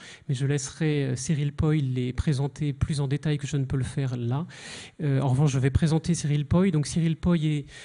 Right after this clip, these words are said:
euh, président de la société Les Citizens. Il est aussi, euh, chargé de cours à l'Université du Havre dans le master, euh, aménagement.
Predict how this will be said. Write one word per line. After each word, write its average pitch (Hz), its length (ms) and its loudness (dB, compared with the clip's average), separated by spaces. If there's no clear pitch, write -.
euh, 139 140 4
président 175 560 4
de 156 80 4
la 151 100 6
société 170 540 2
Les 151 80 4
Citizens. 170 760 0
Il 147 140 -2
est 156 160 -2
aussi, 160 540 0
euh, 143 40 2
chargé 190 360 2
de - 60 -6
cours 175 280 4
à 156 60 6
l'Université 147 500 2
du 151 280 -2
Havre 143 360 2
dans 143 340 2
le 131 380 4
master, 131 600 0
euh, 113 440 -2
aménagement. 151 680 4